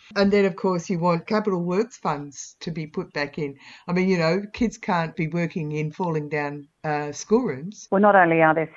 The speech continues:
Speaker 2: serious occupational safety issues, uh, in terms of the infrastructure, uh, within many of our schools, but we also need new classrooms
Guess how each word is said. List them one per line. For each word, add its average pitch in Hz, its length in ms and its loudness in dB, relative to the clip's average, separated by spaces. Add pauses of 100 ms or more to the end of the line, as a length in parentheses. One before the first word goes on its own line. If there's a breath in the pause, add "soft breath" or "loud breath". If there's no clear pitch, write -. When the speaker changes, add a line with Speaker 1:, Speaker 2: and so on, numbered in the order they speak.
Speaker 2:
serious 175 380 -4 (120)
occupational 156 480 -8
safety 170 400 -4
issues, 160 480 -2 (220)
uh, 156 320 0
in 160 200 0
terms 156 240 0
of 147 100 -10
the 156 80 0
infrastructure, 156 840 0 (240)
uh, 147 200 2 (180)
within 156 340 4
many 160 280 4
of 196 100 -2
our 143 160 -2 (100)
schools, 156 360 4 (480 loud breath)
but 160 180 4
we 165 140 -2
also 165 240 -6
need 170 280 -6
new 175 140 -2
classrooms 175 580 -6